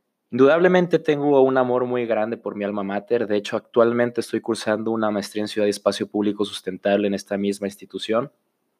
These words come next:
Y la verdad es que haber estudiado en esta universidad me dio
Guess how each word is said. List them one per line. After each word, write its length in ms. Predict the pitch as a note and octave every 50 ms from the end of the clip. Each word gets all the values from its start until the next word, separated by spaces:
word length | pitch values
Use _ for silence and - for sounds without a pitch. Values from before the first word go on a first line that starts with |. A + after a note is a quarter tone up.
| _ _ _ _ _ _ _ _ _ _ _ _ _ _ _ _ _ _
Y 420 | - C#3 C#3 C#3+ C#3+ C#3+ C#3 C#3+ C#3+
la 140 | C#3+ C#3+
verdad 180 | C#3 C#3 D3+ E3+
es 140 | F#3+ F#3+ -
que 100 | - F3
haber 160 | D3+ D3+ D#3
estudiado 540 | E3 D#3+ - - C3+ B2+ C3 B2+ C3 C3+ C3+
en 80 | B2+
esta 220 | B2+ B2 B2 - C3+
universidad 680 | C3 B2 A#2 A2 A2 - A2 A2 A2+ A#2 B2 B2 - - -
me 180 | A#2+ A#2 A2+
dio 640 | A2 A#2 B2 B2 B2 B2+ C3 C3 C3 B2 C3 C3 -